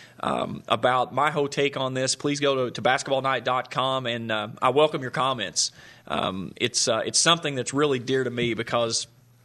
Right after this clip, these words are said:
uh, I love the sport. Uh, there's nothing better than being a part of, of youth athletics and, uh, all the way up through the collegiate level. But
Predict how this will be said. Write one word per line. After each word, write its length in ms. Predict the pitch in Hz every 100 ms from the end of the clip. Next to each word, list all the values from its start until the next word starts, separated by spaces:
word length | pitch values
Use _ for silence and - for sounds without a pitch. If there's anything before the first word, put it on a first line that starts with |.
| -
uh, 60 | 117
I 240 | 117 123
love 300 | 131 135 127
the 60 | 117
sport. 400 | - 117 104 101 -
Uh, 120 | 98
there's 200 | 113 120
nothing 400 | 123 135 131 120
better 260 | 117 123 123
than 180 | 120 107
being 220 | 120 120
a 60 |
part 340 | 120 - 120 120
of, 180 | 113 -
of 200 | 107 98
youth 240 | 127 135
athletics 680 | 123 120 120 127 120 117 -
and, 140 | 110 107 - - - -
uh, 60 |
all 160 | 117 147
the 60 | 147
way 160 | 143
up 100 | 139
through 120 | 139
the 80 | 127
collegiate 400 | 123 123 123 117
level. 300 | 113 123 117
But 260 | 110 117